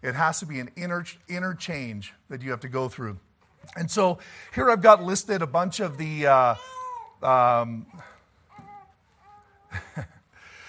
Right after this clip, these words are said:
a bunch of the, uh, the times that Moses, now, when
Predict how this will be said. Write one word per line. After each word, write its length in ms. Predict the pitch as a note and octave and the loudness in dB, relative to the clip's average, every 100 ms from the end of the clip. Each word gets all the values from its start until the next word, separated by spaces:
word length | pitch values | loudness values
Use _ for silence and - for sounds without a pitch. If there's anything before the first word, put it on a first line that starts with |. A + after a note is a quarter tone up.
| - - | -12 -6
a 60 | |
bunch 280 | B2+ F3+ F#3 | 2 4 4
of 100 | D#3+ | -4
the, 300 | D#3 D3 C3+ | -6 -6 0
uh, 260 | B2+ B2+ C#3 | 2 2 -2
the 160 | C3+ | -8
times 400 | C3 F#3 F3 E3+ | -4 -2 -2 -2
that 120 | D3+ | -6
Moses, 440 | C#3 E3 D#3+ D3 - | -2 -2 -2 -6 -4
now, 240 | D#3 C3 - - _ | -2 -2 -4 -20 _
when 280 | D#3 D3+ | -8 -8